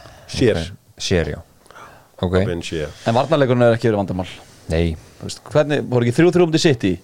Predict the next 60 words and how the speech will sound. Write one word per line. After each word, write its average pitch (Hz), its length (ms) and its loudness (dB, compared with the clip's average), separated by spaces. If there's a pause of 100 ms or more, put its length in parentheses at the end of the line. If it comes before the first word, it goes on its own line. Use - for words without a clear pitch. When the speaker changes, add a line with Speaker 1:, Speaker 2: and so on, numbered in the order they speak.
(440)
Speaker 3:
Þannig 107 220 2
að 104 160 -8
þrjú 139 180 2
mörk 139 300 0
af 127 100 2
þessum 120 240 0 (380)
sjö 131 480 0
sem 123 80 -2
er 113 80 -2
búin 104 80 -4
að 113 80 0
fá 104 80 0
sig, 104 160 -2
hafa 110 380 -2
komið 110 180 0
í 107 80 2
einu 101 160 -4
leik. 80 160 -6 (160)
Speaker 1:
Já. 147 140 0 (100)
Speaker 3:
Annars - 240 -8
Speaker 2:
Já. 107 80 -4
Speaker 3:
er 98 80 -4
það 95 200 -2 (200)
fjögur 110 160 0
Speaker 1:
Þannig - 0 -
að 135 160 4
Speaker 3:
og 147 60 4
sex. - 80 -2
Speaker 1:
Eddie 143 160 2
Howe 151 240 2
er 139 80 0
með 143 100 2
níutíu 151 160 0
og 147 80 2
níu 147 160 4
vandamál 143 400 2
en 127 60 2
varnarleikur 131 500 2
er 120 100 4
ekki 120 140 -2
eitt 104 140 -2
þeirra. 95 100 4
Speaker 3:
Ó, 139 320 4
já. 95 100 2 (500)
Speaker 2:
Mm. 85 200 -8
Speaker 3:
Vel 87 160 -8
gert. - 400 -8
Speaker 2:
Ég 127 240 4
held 147 320 -2
ekkert 127 160 2
eðlilega 117 320 4
mikið 110 220 2
með 107 100 0
Bournemouth. 101 400 0 (640)
Speaker 1:
Já. 101 140 0 (500)
Speaker 2:
Þetta 113 300 -2
er 113 80 2
einhvern 117 180 0
veginn 107 140 -4
svo 113 100 4